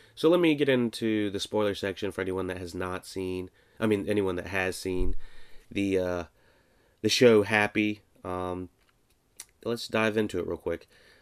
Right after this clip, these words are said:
Um, from a narrative s-, standpoint, most of it all really clicked for me. I thought the, uh, bringing Pat, Patton Oswalt as Happy in,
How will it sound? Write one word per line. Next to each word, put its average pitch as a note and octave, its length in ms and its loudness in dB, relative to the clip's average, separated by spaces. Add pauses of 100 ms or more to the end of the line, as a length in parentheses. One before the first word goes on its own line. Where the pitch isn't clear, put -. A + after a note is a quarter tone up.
(140)
Um, G#2 500 0 (720)
from B2 180 4
a A#2+ 40 6
narrative C#3 400 4
s-, - 260 -12
standpoint, C3+ 680 -2 (120)
most B2+ 380 2
of B2+ 100 -2
it A#2 80 2
all G#2 300 2
really G2 220 -2
clicked - 320 -2
for - 140 -8
me. A2 280 0
I F#2+ 80 -4
thought F#2 360 -4
the, F#2 240 -6
uh, F2+ 200 -10 (400)
bringing G#2+ 480 2
Pat, G#2+ 360 -2 (460)
Patton A2 300 -4
Oswalt G2 640 -6
as F#2 500 -8
Happy F#2+ 500 -6
in, G2+ 400 -6